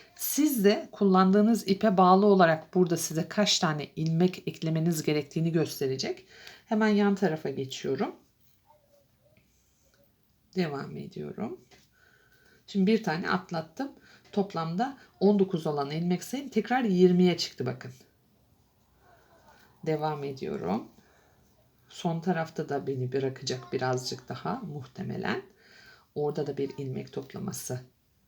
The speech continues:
yaşatacağız. Şu anlık iyi gidiyor mesela. Son kısımda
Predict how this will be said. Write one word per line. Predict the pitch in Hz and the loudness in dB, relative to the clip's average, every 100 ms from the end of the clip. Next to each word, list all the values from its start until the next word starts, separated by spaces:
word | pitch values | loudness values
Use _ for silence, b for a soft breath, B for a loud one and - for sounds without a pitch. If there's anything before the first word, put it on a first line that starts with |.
| _ - | _ -10
yaşatacağız. | 131 - 135 - - - 349 - - _ b b b b b b b b b b b b | -8 -8 -10 -10 -8 -6 -6 -10 -18 _ b b b b b b b b b b b b
Şu | - - 165 | -10 -6 -4
anlık | 139 180 240 | -4 -6 -6
iyi | - 160 147 | -6 -4 -6
gidiyor | 135 127 135 | -8 -8 -8
mesela. | 131 127 - - - 370 370 _ _ _ _ _ _ _ _ _ _ _ _ _ _ _ _ _ _ _ _ _ _ _ _ _ _ _ _ _ b b b _ _ _ _ _ | -8 -10 -10 -8 -6 -6 -8 _ _ _ _ _ _ _ _ _ _ _ _ _ _ _ _ _ _ _ _ _ _ _ _ _ _ _ _ _ b b b _ _ _ _ _
Son | - - 151 151 | -16 -10 -10 -10
kısımda | 135 - 139 143 - | -12 -10 -10 -8 -10